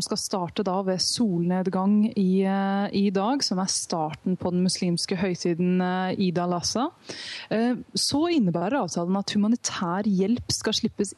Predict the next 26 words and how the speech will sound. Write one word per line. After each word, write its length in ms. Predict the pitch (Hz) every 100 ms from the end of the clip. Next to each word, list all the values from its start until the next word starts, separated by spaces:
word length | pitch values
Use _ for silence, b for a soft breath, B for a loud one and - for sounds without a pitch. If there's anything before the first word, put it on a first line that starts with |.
| -
inn 320 | 202 233 240
i 200 | 196 175
beleirede 500 | 175 202 160 165 196
områder, 560 | 214 175 170 185 349 -
også 560 | 175 - - - 208 202
da 240 | - 185 170
i 160 | 208
Øst-Aleppo, 1300 | - 220 - - - 175 180 185 - - 190 185 302 339
der 160 | 170
den 140 | 165 170
humanitære 580 | 175 196 - 165 160 185
situasjonen 640 | 208 - 196 175 190 196
er, 240 | 190 196
eh, 200 | 196 190
helt 280 | 185 175 -
preka-, 300 | 226 220 202 -
eh, 180 | 196 190
helt 220 | 180 170
prekær. 420 | 226 226 214 320 - B B B B B B B
Og 100 | 226
hvis 180 | 302 -
våpenhvilen 540 | 208 - 214 233 294
holder 580 | - - 214 190 254 320
i 160 | -
syv 500 | 240 - - 202 196
dager, 480 | 190 175 180 175 208